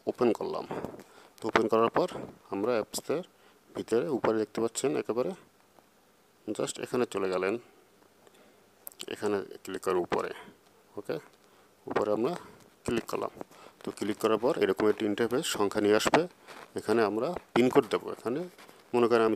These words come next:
চারটি শূন্য দিলাম, এক, দুই, তিন, চার। তো দেওয়ার পর এভাবে নিয়ে আসবে। তো বন্ধুরা, একটা অ্যাড আসবে।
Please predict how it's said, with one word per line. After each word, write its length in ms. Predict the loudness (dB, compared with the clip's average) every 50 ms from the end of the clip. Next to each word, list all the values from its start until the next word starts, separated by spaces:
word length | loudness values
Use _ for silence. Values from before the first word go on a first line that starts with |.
| 2 0
চারটি 340 | 0 0 -2 _ -6 -4 -4
শূন্য 280 | -2 0 2 4 4 4
দিলাম, 220 | 4 2 0 -2 -4 -6 -6 -4 -2 -2 -2 -2
এক, 100 | -4 -6 -10 -14 -10 -6
দুই, 340 | -4 -4 -4 -4 -4 -6 -10 _ _ -8
তিন, 340 | -6 -4 -2 -2 -4 -6 -8 -10 -4
চার। 240 | 0 2 2 2 0 -4 -12 -18 _ _ -20 -20 -20 -20 -16
তো 100 | -14 -4 0
দেওয়ার 180 | 2 2 2 2
পর 180 | 2 0 -2 -2 -4 -12 -18 -10 -6 -4
এভাবে 280 | -4 -2 -4 -4 -4 -6 -8 -10 -14 _ _ -20 -20 -12 -6
নিয়ে 140 | -4 -2 -2 -2
আসবে। 240 | -4 -8 -10 -10 -10 -12 -14 -18 -20 _ _ -20 -20 -20 _ -20 -20 -10 -6
তো 40 | -4 -4
বন্ধুরা, 260 | -2 -2 -2 -2 -2 -4 -8 -10
একটা 240 | -6 -4 -4 -4 -4 -6 -12 -8 -2
অ্যাড 180 | 0 2 2 4
আসবে। 380 | 2 0 0 0 0 0 0